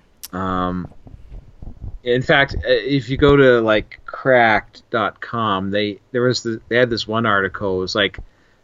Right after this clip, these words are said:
the five most worthless Soviet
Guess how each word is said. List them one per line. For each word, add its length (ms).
the 100
five 720
most 600
worthless 640
Soviet 840